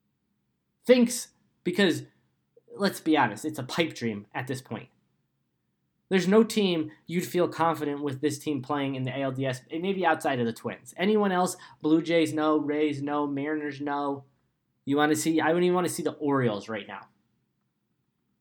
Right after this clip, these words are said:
This team is setting themselves up for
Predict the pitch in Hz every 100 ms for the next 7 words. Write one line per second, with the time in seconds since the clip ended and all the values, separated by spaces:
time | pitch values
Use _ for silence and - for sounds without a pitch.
0 | _ _ _ _ _ _ _ _ _ _
1 | 160 160 - 185 180 180 165 - - 131
2 | - 151 170 170 165 - 151 147 139 135
3 | 127 - _ _ _ 151 143 131 131